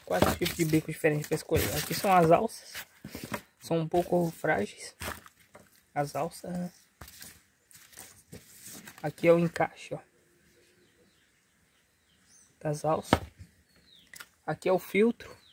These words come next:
que você coloca na hora de colocar o adubo, o inseticida, o fertilizante. A tampa.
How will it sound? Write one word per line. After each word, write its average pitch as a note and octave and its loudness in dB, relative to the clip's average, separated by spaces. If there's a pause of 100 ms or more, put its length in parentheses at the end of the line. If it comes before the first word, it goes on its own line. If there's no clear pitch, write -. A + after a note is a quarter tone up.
(140)
que - -20
você D3+ -6
coloca D#3 2
na D3+ 0
hora D3+ 2
de D3 0 (1500)
colocar D3 -2
o D3 2
adubo, E3 0 (960)
o - -12
inseticida, E3 2
o D3 2
fertilizante. D3+ -4 (1700)
A D3 2
tampa. - 0